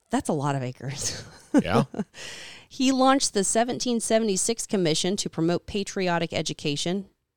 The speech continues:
Speaker 1: Tax Cuts and Jobs Act expands the school choi-, choice, allowing parents to spend up to ten thousand dollars from a five twenty-nine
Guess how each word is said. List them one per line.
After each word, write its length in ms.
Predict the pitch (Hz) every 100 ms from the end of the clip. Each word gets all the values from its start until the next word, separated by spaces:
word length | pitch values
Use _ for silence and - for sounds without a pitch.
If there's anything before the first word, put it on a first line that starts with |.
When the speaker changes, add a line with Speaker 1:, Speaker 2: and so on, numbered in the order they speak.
| _ _ _ _ _ _ _ _ _ -
Speaker 1:
Tax 340 | 240 240 -
Cuts 380 | - 285 285 -
and 220 | - 170
Jobs 360 | 170 247 349 -
Act 480 | 160 151 165 - - - _ _
expands 640 | 180 - - 196 196 196
the 120 | 180 175
school 300 | - 196 196
choi-, 420 | - 151 160 - _
choice, 680 | - 240 190 147 226 - - _ _ _
allowing 580 | 180 175 190 208 311 359
parents 400 | - 226 214 226
to 140 | - 170
spend 300 | - 208 220
up 120 | 165
to 120 | 160
ten 360 | - - 302 320
thousand 380 | 269 269 254 208
dollars 400 | 175 165 160 -
from 260 | - 156
a 80 | 143
five 380 | - 175 214 240
twenty-nine 760 | - 247 254 208 143 143 151